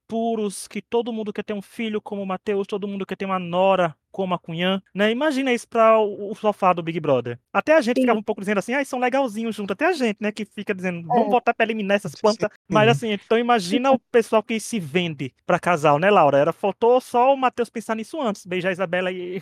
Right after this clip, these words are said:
Speaker 1: um, um mês antes, porque ele tava solteiro faz tempo.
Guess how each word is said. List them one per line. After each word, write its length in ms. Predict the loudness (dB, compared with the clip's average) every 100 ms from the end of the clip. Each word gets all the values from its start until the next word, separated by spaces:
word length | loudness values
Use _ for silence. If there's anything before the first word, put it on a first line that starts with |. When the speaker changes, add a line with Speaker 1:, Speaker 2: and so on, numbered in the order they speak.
| _
Speaker 1:
um, 200 | -12 -12 _ _ -14
um 140 | 0
mês 240 | 2 2
antes, 260 | 0 -2 -2
porque 220 | -12 -8
ele 60 | 0
tava 160 | 0
solteiro 340 | 0 -2 -2 -4
faz 180 | -6 -4
tempo. 260 | -10 -10